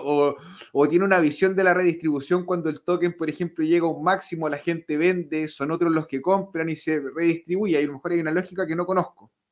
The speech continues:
Pero fue danino. Así ya como pa su-, pa, pa responderte,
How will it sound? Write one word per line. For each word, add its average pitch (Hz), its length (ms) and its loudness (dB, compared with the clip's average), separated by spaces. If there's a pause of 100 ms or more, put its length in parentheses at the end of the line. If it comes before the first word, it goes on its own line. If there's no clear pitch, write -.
(1700)
Pero 143 220 4
fue 208 240 4
danino. 131 460 4 (440)
Así - 240 -6
ya 165 160 6
como 156 200 -4
pa 143 140 2
su-, - 220 -14
pa, 135 280 0
pa 131 120 0
responderte, 147 880 -2